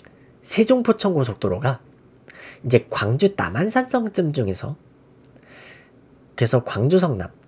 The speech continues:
이 남한산성쯤에서 이제 남구리 나들목까지를 개통을 해요. 근데 왜 이 구간만 개통을 하느냐? 고덕대교, 한강을 건너거든. 이 한강다리 하나 늘어나는 거예요.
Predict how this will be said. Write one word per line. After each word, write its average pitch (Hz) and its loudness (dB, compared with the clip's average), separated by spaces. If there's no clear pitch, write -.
이 - -2
남한산성쯤에서 185 -2
이제 110 2
남구리 175 0
나들목까지를 170 -2
개통을 - -12
해요. - -12
근데 143 4
왜 156 6
이 113 -4
구간만 160 -2
개통을 123 -2
하느냐? 131 -4
고덕대교, - 2
한강을 220 -2
건너거든. - -8
이 - -4
한강다리 269 -2
하나 165 -2
늘어나는 110 -2
거예요. - -12